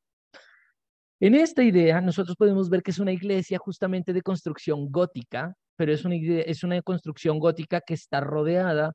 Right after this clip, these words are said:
por una gran cantidad de selva, de naturaleza, por un río, etcétera, etcétera.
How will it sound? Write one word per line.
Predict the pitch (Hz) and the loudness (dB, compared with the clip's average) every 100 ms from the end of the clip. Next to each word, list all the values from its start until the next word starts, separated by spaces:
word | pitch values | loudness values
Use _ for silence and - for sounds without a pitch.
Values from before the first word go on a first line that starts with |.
| - _ _ | -10 _ _
por | 147 | -4
una | 147 143 | -4 -4
gran | 147 | -4
cantidad | 143 151 143 139 | -4 -4 -2 -2
de | 160 | -2
selva, | - 143 147 123 | -2 0 0 0
de | 120 131 | -4 -4
naturaleza, | 139 143 135 135 139 - | -6 -4 -2 0 -2 -4
por | 123 127 | -8 -6
un | 127 | -4
río, | 127 139 120 117 | -2 -2 -2 -4
etcétera, | - 113 123 | -8 -8 -8
etcétera. | - 147 123 131 | 0 0 2 0